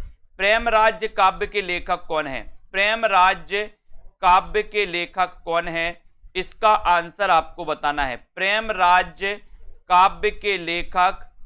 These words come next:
कौन माने जाते हैं, प्रश्न क्रमांक सात में आपको चयन करना है। प्रेम राज्य काव्य के लेखक कौन है, प्रश्न क्रमांक सात, और बढ़िया प्रश्न है दोस्तों। कौन है प्रेम राज्य, किसकी रचना है,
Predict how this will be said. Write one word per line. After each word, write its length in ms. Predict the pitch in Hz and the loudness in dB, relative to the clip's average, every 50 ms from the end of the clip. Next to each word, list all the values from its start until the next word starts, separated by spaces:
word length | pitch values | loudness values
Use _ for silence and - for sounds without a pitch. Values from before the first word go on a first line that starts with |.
| - - - - | -18 -20 -18 -10
कौन 360 | 180 175 185 196 208 208 196 190 | -6 -2 -2 0 0 0 -2 -2
माने 360 | 180 170 165 165 170 170 165 | -2 0 0 0 0 0 0
जाते 380 | 160 156 151 151 - 185 180 | 2 0 0 0 -4 -6 -6
हैं, 240 | 170 160 156 151 160 - - - _ _ _ _ _ - | -4 -2 -2 -4 -4 -6 -10 -20 _ _ _ _ _ -4
प्रश्न 420 | 180 190 185 - - 208 202 196 | -4 -4 -4 -6 -12 -8 -8 -8
क्रमांक 640 | 196 - 185 160 156 156 156 156 160 165 175 156 - 175 185 190 202 208 _ _ _ _ _ - | -6 -4 -4 -4 -2 0 0 0 0 0 -4 -10 -8 -6 -4 -4 -6 -6 _ _ _ _ _ -20
सात 640 | - - - - 185 170 175 175 175 233 _ - 185 | -20 -10 -2 2 2 4 4 2 0 -2 _ -12 -12
में 240 | 165 170 185 190 190 | -10 -8 -6 -4 0
आपको 420 | 185 165 151 - - - 165 165 | 0 0 0 -2 -6 -14 -14 -14
चयन 280 | 156 - 160 151 147 143 | -10 -8 -8 -8 -6 -6
करना 340 | - 147 135 131 135 135 131 | -6 -6 -6 -4 -4 -6 -6
है। 160 | 123 117 110 - - - - - - - - - - | -6 -8 -14 -14 -18 -20 -20 -20 -20 -20 -20 -18 -10
प्रेम 280 | - 180 190 208 214 208 | -4 -2 -2 -2 0 2
राज्य 360 | 196 196 190 196 185 165 190 | 4 4 4 4 2 -2 -12
काव्य 420 | 190 - 190 170 170 160 160 175 180 | -8 -2 2 2 2 2 -2 -8 -10
के 180 | - 185 180 | -8 -8 -8
लेखक 440 | 165 156 165 160 143 - 170 - - | -6 -6 -6 -6 -4 -6 -6 -6 -6
कौन 220 | - 156 160 165 | -6 -6 -4 -4
है, 60 | 147 127 | -4 -8
प्रश्न 360 | - - 165 - - 196 180 | -8 -10 -10 -10 -10 -10 -8
क्रमांक 340 | 202 190 180 185 185 180 165 | -6 -4 -2 -2 -4 -4 -4
सात, 340 | - 190 180 185 185 - | -2 0 2 2 0 -2
और 60 | 190 165 | -8 -8
बढ़िया 360 | 139 165 180 196 196 208 196 | -6 -6 -4 -2 0 0 0
प्रश्न 320 | 196 175 180 175 - 175 | 0 -4 -8 -8 -8 -10
है 80 | 180 180 | -10 -10
दोस्तों। 380 | 170 175 170 - - - 143 117 - - - - - - - - - - - - - - - - - - - - - - - - - - - - - - - - - - - - - - - - - - | -8 -10 -12 -12 -14 -16 -14 -12 -12 -14 -14 -14 -16 -14 -14 -14 -14 -14 -16 -16 -18 -20 -20 -18 -14 -14 -14 -14 -14 -16 -14 -10 -8 -8 -8 -10 -12 -18 -18 -18 -16 -16 -16 -16 -16 -14 -14 -12 -10 -4
कौन 240 | - 196 208 220 240 | -2 0 0 2 2
है 140 | 240 220 - - _ - | 2 2 0 -2 _ -6
प्रेम 240 | 175 190 202 208 | -2 0 0 2
राज्य, 380 | 202 208 202 208 208 175 202 208 | 2 2 2 2 2 0 -4 -6
किसकी 380 | 202 - 202 185 - - 220 226 | -6 -6 -12 -12 -10 -8 -6 -4
रचना 380 | 208 208 196 202 190 202 196 | -4 -4 -4 -4 -2 0 0
है, 340 | 196 196 196 208 220 214 _ | 2 0 0 -2 -4 -8 _